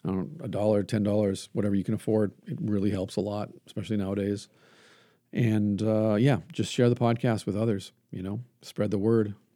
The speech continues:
We're up to around two hundred thirty, two hundred forty, uh, downloads per episode now within, like, three or four days of me putting them up. So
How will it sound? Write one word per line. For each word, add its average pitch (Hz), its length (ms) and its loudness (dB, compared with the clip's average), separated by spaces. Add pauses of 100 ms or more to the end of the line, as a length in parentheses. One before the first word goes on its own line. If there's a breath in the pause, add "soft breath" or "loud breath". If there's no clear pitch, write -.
We're 104 120 -4
up 107 160 -12
to 123 120 -4
around 104 420 -2
two - 140 -4
hundred 113 240 0
thirty, 110 220 2
two 113 100 -4
hundred 104 220 -2
forty, 107 400 -2 (640 soft breath)
uh, 90 320 -8
downloads 107 560 -2
per 107 140 0
episode 113 500 0 (200)
now 113 300 -2
within, 95 300 -2
like, 95 160 -6
three 107 160 0
or 107 40 0
four 104 180 -2
days 101 280 -6
of 95 300 -8
me 98 100 -4
putting 107 220 -4
them 92 120 -2
up. 110 140 -4
So 90 300 -8